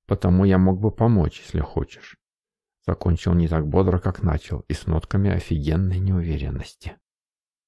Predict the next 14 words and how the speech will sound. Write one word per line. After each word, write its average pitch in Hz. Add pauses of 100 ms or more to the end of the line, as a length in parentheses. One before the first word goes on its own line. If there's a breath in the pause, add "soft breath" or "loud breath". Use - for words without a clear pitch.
(180)
"Отлично, 76
Алекс, - (220)
ты -
еще 78
покрасней 90
до 65
кучи". - (1300)
Интересно, 90
это -
нормально 82
в -
шестидесятилетнем 80
возрасте 78
смущаться -